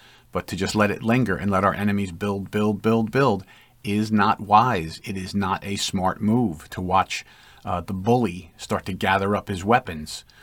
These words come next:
while they're telling you, "Oh, don't worry, no big deal," until they come after you then, right? All right. Let's turn our attention to the state of Florida,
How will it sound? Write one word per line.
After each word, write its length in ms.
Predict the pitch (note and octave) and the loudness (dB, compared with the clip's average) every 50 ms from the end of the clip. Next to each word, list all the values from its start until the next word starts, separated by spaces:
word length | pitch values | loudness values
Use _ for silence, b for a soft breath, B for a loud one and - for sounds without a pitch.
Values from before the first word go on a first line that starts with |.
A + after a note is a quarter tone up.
| B B | B B
while 140 | - F#2 | -4 -4
they're 100 | F2 F2 | -4 -4
telling 320 | F2 - - F#2+ F2+ F2+ F2+ | -6 -6 -4 -4 -2 -2 -4
you, 60 | E2+ | -4
"Oh, 140 | - G#3 A3+ | -4 -4 -2
don't 280 | F3+ D#3+ G#3 - C#4+ C4+ | 0 2 2 2 2 2
worry, 400 | B2 A#2+ B2 B2+ C3 C3+ C3+ B2 | 4 4 4 4 2 2 2 4
no 200 | B2 C#3 D3+ C3+ | 4 4 4 4
big 280 | A2+ A2+ A#2 A#2 A2 | 4 4 4 2 0
deal," 600 | A2 C#3+ D#3 D#3+ D#3+ E3+ E3+ D#3+ D3 C#4+ B3+ F#3+ B B B B | 0 -2 0 0 0 -2 0 0 0 0 0 -2 B B B B
until 220 | - - - A2 F#2+ | -12 -4 -4 -2 0
they 120 | F#2+ F2+ | -2 -2
come 180 | - - G#2 G#2+ | 0 0 2 2
after 280 | G#2+ A2 G#2+ - - | 2 2 0 -4 -6
you 120 | F2 E2+ D#2 | -8 -6 -6
then, 180 | D#2 D2 C2+ | -8 -10 -10
right? 220 | C2 F2 A#2 B2+ - _ - _ _ _ _ _ _ _ _ _ _ _ _ _ _ _ _ _ _ _ _ _ _ - - - - - - | -8 -8 -8 -8 -10 _ -20 _ _ _ _ _ _ _ _ _ _ _ _ _ _ _ _ _ _ _ _ _ _ -20 -20 -20 -18 -6 -2
All 80 | A3 G3+ | -2 -2
right. 180 | E3+ F3 E3+ B B B B B B B B B B B B B B B B B B B | -2 -4 -8 B B B B B B B B B B B B B B B B B B B
Let's 140 | - - - | -4 -4 0
turn 200 | - D3+ C#3+ C3 | 0 2 4 4
our 100 | A#2 G#2+ | 4 2
attention 480 | G2+ - A#2+ A#2 A2+ - - G#2+ F2+ - | 2 0 0 0 0 0 0 -2 -2 -2
to 360 | - G2 F2 E2+ G2 G#2+ - _ _ _ - - | -4 -6 -6 -6 -8 -10 -12 _ _ _ -20 -8
the 240 | - C3 G#2 A#2 A2 | -6 0 2 2 2
state 440 | G#2+ - - - C3 B2+ C3 B2 - | 2 2 0 2 2 2 2 2 4
of 180 | C3+ C3 A#2 - | 2 2 2 2
Florida, 920 | - - B2+ A#2+ A#2 A2 G#2 G#2 G2 F2+ F#2+ F2+ E2 - - - - | -4 -2 0 2 2 2 2 0 -2 -4 -4 -6 -6 -8 -10 -14 -18